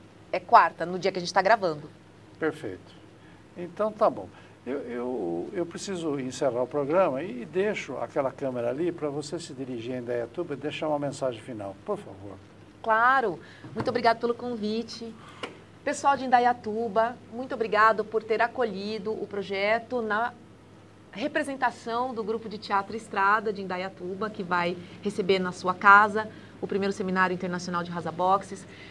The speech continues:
Speaker 1: Quero convidar todo mundo pra participar, porque uma das premissas desse projeto é que não precisa de experiência. Outra premissa desse projeto é que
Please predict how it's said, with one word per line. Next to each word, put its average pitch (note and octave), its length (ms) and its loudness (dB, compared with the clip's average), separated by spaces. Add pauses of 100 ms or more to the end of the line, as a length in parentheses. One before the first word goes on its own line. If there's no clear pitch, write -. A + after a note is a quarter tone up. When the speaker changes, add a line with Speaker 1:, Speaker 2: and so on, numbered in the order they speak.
Speaker 1:
Quero A#3 140 6
convidar A#3+ 300 8
todo B3 200 2
mundo B3 240 4
pra A3+ 160 0
participar, G#3 720 6 (360)
porque A3 260 2
uma A#3+ 140 4
das B3 140 0
premissas A#3+ 540 -2
desse F#3+ 260 -4
projeto F#3 540 0
é G3 40 2
que G3+ 140 -6
não A#3 380 4
precisa B3+ 640 -2
de - 80 -6
experiência. F#3 800 -2 (460)
Outra A#3+ 260 4
premissa B3+ 680 2
desse F#3 300 0
projeto F#3 600 -2
é F#3 120 -2
que A3+ 320 -6